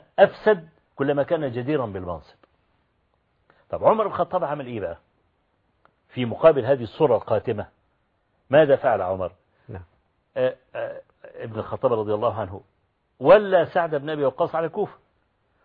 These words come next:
Speaker 1: وسعد بن أبي وقاص هو الذي بنى الكوفة وسماها من، من تكوف أي تجمع، ت-، تك-، تكوف الديار أي تجمعها، سماها الكوفة عشان كده،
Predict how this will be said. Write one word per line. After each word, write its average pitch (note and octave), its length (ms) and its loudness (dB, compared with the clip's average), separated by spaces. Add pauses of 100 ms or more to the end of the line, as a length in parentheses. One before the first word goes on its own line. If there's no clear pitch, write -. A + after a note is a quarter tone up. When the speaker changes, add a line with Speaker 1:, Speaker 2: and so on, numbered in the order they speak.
(100)
Speaker 1:
وسعد D3 420 0
بن C3+ 100 -8
أبي B2 160 -6
وقاص C#3+ 320 -4
هو C3 60 2
الذي D3 300 -4
بنى D3 320 -2
الكوفة - 400 -10 (1500)
وسماها C#3 720 0 (1300)
من، A#2 280 -6
من A#2 160 -6 (100)
تكوف D#3+ 600 2
أي A#2+ 180 -6
تجمع، A2 540 -2 (1160)
ت-، G2 60 -6
تك-، F#2+ 680 -10
تكوف A#2+ 400 -4
الديار B2 440 4
أي A#2 80 -6
تجمعها، C3+ 560 -4
سماها D3+ 260 -4
الكوفة F3 320 -2
عشان C3+ 180 -8
كده، B2+ 180 -14